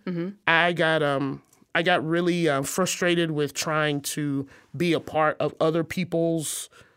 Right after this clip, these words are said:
Speaker 2: storytelling, be it the media, or I never felt like I was getting my entire voice out there. Even social media for me was very stifling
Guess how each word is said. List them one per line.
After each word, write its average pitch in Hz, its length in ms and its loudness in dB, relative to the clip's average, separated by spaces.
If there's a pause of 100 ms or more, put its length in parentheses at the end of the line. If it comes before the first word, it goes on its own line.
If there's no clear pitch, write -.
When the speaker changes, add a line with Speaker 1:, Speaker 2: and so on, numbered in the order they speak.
(320)
Speaker 2:
storytelling, 170 760 2
be 151 160 0
it 143 100 -4
the 143 80 -2
media, 165 540 2
or 131 500 -2
I 156 160 2
never 170 280 2
felt - 280 0
like 147 200 0
I 139 80 2
was 139 160 -2
getting 160 320 -2
my 135 160 -4
entire 151 400 0
voice 147 420 -2
out 160 220 -2
there. - 180 -2
Even 220 220 2
social 180 380 0
media 143 320 -2
for - 180 -6
me 135 160 -2
was 120 180 -4
very 131 220 -6
stifling - 500 -6